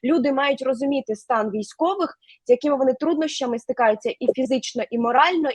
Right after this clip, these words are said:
і їх сприймати. Скажи, будь ласка, як ти, м, зараз ставишся до того, як ти вважаєш, на нинішньому етапі війни, е,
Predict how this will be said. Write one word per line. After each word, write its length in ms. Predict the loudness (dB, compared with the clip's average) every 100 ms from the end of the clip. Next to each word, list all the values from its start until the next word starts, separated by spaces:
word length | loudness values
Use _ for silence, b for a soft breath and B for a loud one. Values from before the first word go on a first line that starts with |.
| -6
і 60 |
їх 280 | -14 -14 -18
сприймати. 640 | -18 -6 -4 -2 -4 -4 -12 _ b b _
Скажи, 240 | 2 2
будь 160 | 2 4
ласка, 300 | 4 2 -2
як 160 | 0 -2 -2
ти, 140 | -2 -2
м, 560 | -2 -8 -6 -6 -6 -6
зараз 640 | 2 4 6 4 -2 -10
ставишся 500 | -20 0 2 2 0
до 120 | -4 -4
того, 260 | -2 0
як 200 | 0 0 -4
ти 60 |
вважаєш, 560 | -2 -2 0 -2 -4 -10 b b -2
на 100 | 2
нинішньому 600 | 4 4 2 -2 -2 -2
етапі 360 | 2 0 0
війни, 440 | -4 -4 -2 -4 -6 b b b 0
е, 200 | 2